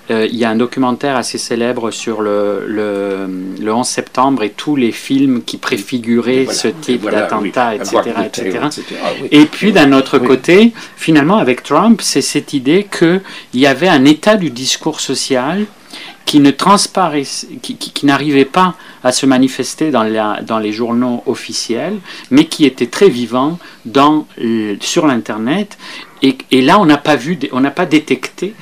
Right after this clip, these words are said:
Speaker 1: que finalement, il y avait ces sites avec des millions d'adhérents qui, eux, étaient déjà dans un autre
Speaker 2: Et
Speaker 1: discours
Speaker 2: voilà, c'est
Speaker 1: complètement
Speaker 2: ça. Et
Speaker 1: différent.
Speaker 2: voilà, c'est, ça nous obligerait à faire toute une réflexion, mais je vais vous raconter une histoire. Elle vise à démontrer ceci.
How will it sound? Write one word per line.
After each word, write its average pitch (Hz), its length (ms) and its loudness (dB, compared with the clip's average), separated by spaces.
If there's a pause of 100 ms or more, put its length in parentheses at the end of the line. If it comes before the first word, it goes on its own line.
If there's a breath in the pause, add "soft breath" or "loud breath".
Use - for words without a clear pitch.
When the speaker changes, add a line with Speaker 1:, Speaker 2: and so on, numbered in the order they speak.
(200 loud breath)
Speaker 1:
que 127 100 -2
finalement, 135 480 0
il 185 80 -2
y 147 60 4
avait 120 160 2
ces 131 200 -4
sites - 380 -6
avec 110 320 -2
des 120 180 4 (280 loud breath)
millions 147 720 4 (260)
d'adhérents 123 720 -2
qui, 143 320 0
eux, 233 300 8
étaient 131 260 -2
déjà 135 400 0
dans 123 260 -2
un 123 180 0
autre 180 320 -2
Speaker 2:
Et 147 40 -2
Speaker 1:
discours 123 280 -4
Speaker 2:
voilà, 170 180 2 (160 loud breath)
c'est - 80 -10
Speaker 1:
complètement 147 420 4
Speaker 2:
ça. 156 60 6
Et - 20 6
Speaker 1:
différent. 113 320 0
Speaker 2:
voilà, 101 220 0
c'est, - 320 -4 (260 loud breath)
ça 151 220 0
nous 131 260 0
obligerait 123 560 0
à 98 80 -2
faire 110 280 -4 (140)
toute 165 220 -6
une 123 140 -2
réflexion, 120 640 -2
mais 143 220 0 (320 loud breath)
je 135 120 0
vais 175 100 6
vous 180 100 2
raconter 165 420 2
une 143 120 0
histoire. 113 500 -4 (520 loud breath)
Elle 117 160 2
vise 127 460 -4
à 120 60 4
démontrer 117 440 0
ceci. 107 500 -4